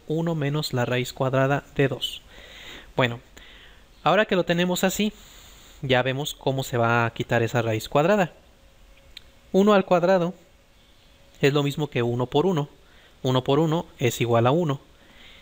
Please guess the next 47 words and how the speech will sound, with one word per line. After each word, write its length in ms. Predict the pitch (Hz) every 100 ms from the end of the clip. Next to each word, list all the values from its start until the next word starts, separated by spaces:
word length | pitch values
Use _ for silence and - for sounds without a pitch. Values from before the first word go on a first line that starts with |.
| - -
Y 260 | 165 185 -
la 140 | 135
raíz 300 | 131 135 165
cuadrada 480 | - 170 165 170 165
de 100 | 135
dos 340 | 139 151 - -
elevada 520 | 131 120 123 127 123 -
al 240 | 165 165
cuadrado, 640 | - 123 117 160 143 190 - - - - - -
el 160 | - 147
cuadrado 460 | - 123 139 147 127
con 220 | 123 113
la 100 | 113
raíz 260 | 120 127
cuadrada 440 | - 139 139 139 139
se 200 | - 123
cancela, 560 | 120 113 - 175 175 - - - - -
y 100 | 143
entonces 420 | 135 143 139 147
nos 120 | 127 -
queda 220 | 117 117
lo 100 | 123
siguiente. 460 | - 143 185 - - - - - - - - -
En 80 | 123
la 80 | 113
parte 240 | 123 120
de 80 | 139
arriba 180 | 139 139
nos 140 | 113
queda 160 | - 120
exactamente 500 | - 131 123 113 135
igual, 260 | 147 190 -
uno 200 | 139 131
menos 260 | 123 117 117
raíz 220 | 113 -
cuadrada 280 | 123 120 135
de 60 |
dos, 260 | 151 147 - -
pero 180 | 170
en 60 | 175
la 100 | 156
parte 220 | 175 170
de 60 | 156
abajo 220 | 139 143
nos 140 | 123
queda 280 | - 135 117 - -
uno 340 | 160 151 233